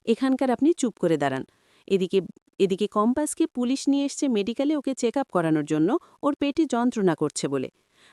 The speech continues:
আর এদিকে বারবার কম্পাসকে এসে বলছে, "শুনুন, আমি কি আপনি জানেন? ব্যারিস্টার অভিজ্ঞ দত্ত তার নাতনি আমি, তাকে ফোন করলে আপনাদের কি অবস্থা করবে দেখবেন।" এসব বলে তখন একটা নার্স বলে, "আমি কি ফোন করব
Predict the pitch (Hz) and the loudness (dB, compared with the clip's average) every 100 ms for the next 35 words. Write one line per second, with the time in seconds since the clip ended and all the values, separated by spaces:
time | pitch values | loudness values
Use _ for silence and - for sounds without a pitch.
0 | 277 294 330 330 349 240 214 226 269 277 | 0 2 4 4 2 2 2 2 0 -2
1 | - 214 233 233 - 233 240 196 196 226 | -2 -2 0 -4 -2 -2 0 0 0 -2
2 | - 285 170 - _ _ - 226 233 262 | 2 2 2 -2 _ _ -2 0 2 0
3 | 240 247 240 247 330 - - _ _ - | 0 0 0 2 2 2 -8 _ _ -10
4 | 170 190 226 247 294 269 208 208 240 262 | 2 2 2 0 -2 0 0 2 0 0
5 | 233 185 190 269 277 262 196 180 202 240 | 2 0 0 -2 0 0 2 0 0 2
6 | 254 190 143 - _ _ _ - 226 240 | 4 4 0 -4 _ _ _ -4 -2 2
7 | 339 - 294 294 302 302 277 - 247 254 | 2 4 2 2 2 2 0 0 -2 -2
8 | - 285 302 220 220 - 208 170 156 160 | -2 2 4 4 0 0 0 0 2 0
9 | 180 370 233 _ _ _ _ _ - 302 | 0 0 -2 _ _ _ _ _ -2 0
10 | 370 330 294 311 349 277 262 254 247 226 | 2 2 2 2 2 0 0 -2 -2 0
11 | 196 202 208 208 226 _ - 170 175 214 | 0 0 0 0 -2 _ -2 2 2 2
12 | - 165 160 233 | -2 0 4 2